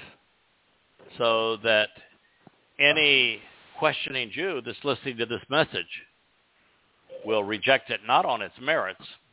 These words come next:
but based upon their misappropriation of it and their slander.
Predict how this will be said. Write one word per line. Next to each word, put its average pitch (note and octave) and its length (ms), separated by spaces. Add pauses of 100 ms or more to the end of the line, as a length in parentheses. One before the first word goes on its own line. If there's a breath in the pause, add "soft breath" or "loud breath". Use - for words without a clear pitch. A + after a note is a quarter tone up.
(120)
but A2+ 180
based A2 260
upon F#2 460 (720)
their A2+ 140
misappropriation G2+ 1000
of F#2+ 140
it F2+ 100
and F2+ 160
their D#2+ 220
slander. D2+ 340